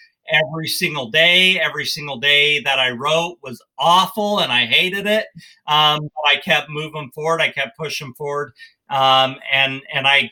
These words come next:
turned out an amazing book. It just surprises me every time I read it. Uh, <laughs> I, I find things constantly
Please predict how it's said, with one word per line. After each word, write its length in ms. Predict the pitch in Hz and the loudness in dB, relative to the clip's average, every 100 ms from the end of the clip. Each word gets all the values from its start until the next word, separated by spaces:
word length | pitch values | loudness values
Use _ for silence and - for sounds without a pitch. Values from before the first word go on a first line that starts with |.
| - | -8
turned 280 | - 151 147 | -8 -2 2
out 180 | 143 | 2
an 160 | 135 123 | 0 -2
amazing 880 | 131 123 139 156 151 156 147 147 139 - | -4 0 2 2 0 -4 -4 -4 -10 -16
book. 400 | 127 160 175 104 - | -8 -2 0 0 -4
It 160 | 127 113 | -12 -10
just 380 | 135 - - - | -10 -12 -10 -10
surprises 600 | 147 139 139 143 131 131 | -6 0 2 2 -2 -4
me 160 | 139 | 0
every 240 | 135 131 123 | 0 0 -2
time 220 | 135 127 | -2 -2
I 80 | 120 | -2
read 260 | 135 139 | -2 0
it. 140 | 120 - _ - _ - | 0 -4 _ -20 _ -4
Uh, 580 | 135 135 135 131 131 135 - - 151 | 0 4 4 4 4 2 -4 -8 0
<laughs> 180 | 190 - - - | 0 0 -6 -2
I, 260 | 185 214 208 | 2 4 4
I 140 | 196 | 2
find 420 | - 240 208 208 - | 2 2 4 2 0
things 640 | 202 190 180 170 - - - | 0 2 0 -2 -6 -8 -6
constantly 1000 | 170 180 185 180 - 156 147 143 135 123 | 2 4 2 -2 -8 -8 -2 0 0 -4